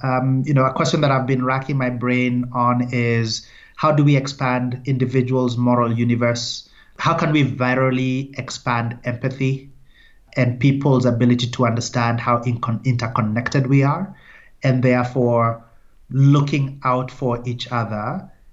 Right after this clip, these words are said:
is in our own, you know, selfish best interests. And, and so where, you know, and I know that is a big, hairy question, uh, which without easy answers to,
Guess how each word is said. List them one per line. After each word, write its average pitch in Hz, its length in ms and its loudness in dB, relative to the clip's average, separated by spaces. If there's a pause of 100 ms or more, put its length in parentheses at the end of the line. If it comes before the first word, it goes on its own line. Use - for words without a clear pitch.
(120)
is 123 680 2
in 143 280 4
our 120 240 2
own, 120 440 -2 (400)
you 160 80 -2
know, 123 140 2
selfish 143 480 0
best 117 300 -8
interests. - 560 -16 (340)
And, 120 260 -2
and 120 220 0
so 123 260 4
where, 135 760 2 (100)
you 147 80 -4
know, 139 80 2
and 143 140 2
I - 20 2
know 160 160 0
that 151 160 2
is 143 80 0
a 135 80 0
big, 135 760 0 (280)
hairy 135 440 0
question, 139 760 -10
uh, 113 480 -4
which 123 260 -2
without 127 500 2 (300)
easy 131 440 2
answers 131 460 -4
to, 196 380 -6